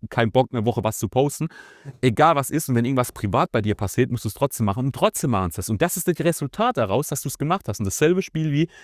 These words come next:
dass meine Frau, die sich hinge-, äh, hinge-, äh, nimmt, das Handy nimmt und einfach quasi die Story abdreht und einfach postet, obwohl noch gar keine Reichweite da ist.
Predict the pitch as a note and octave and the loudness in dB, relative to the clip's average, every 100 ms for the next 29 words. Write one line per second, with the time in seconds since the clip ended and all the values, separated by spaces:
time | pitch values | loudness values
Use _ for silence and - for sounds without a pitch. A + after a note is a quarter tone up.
0 | - _ G2+ - A2 G2 - G#2 C#3 F#3 | -20 _ -4 0 0 0 2 4 4 2
1 | F#3 E3 G2 A#2 D#3 G#2 - C3 C#3 D#3 | -2 -8 -2 0 2 0 2 2 2 0
2 | B2+ B2+ D3 C#3+ - G1+ - - C#3 C#3+ | 0 -2 -2 -2 -4 -4 -6 -4 -2 -2
3 | D#3 G#2+ A2 A#2+ C#3+ D3+ D#3 A#2+ G#2+ - | -2 -4 0 0 2 0 0 -2 -2 -2
4 | - G#2+ G2+ - G#2+ C3 C#3 - D3 C3 | -4 -2 -4 0 4 4 2 -2 -4 -2
5 | G2+ G#2+ - B2 B2+ - G#2 A#2+ A2+ - | -2 -2 0 0 0 -2 0 2 2 0
6 | A2 A2+ B2 G2+ G#2 - A2 G#2+ G#2+ A#2+ | 0 0 0 0 0 0 -2 0 0 0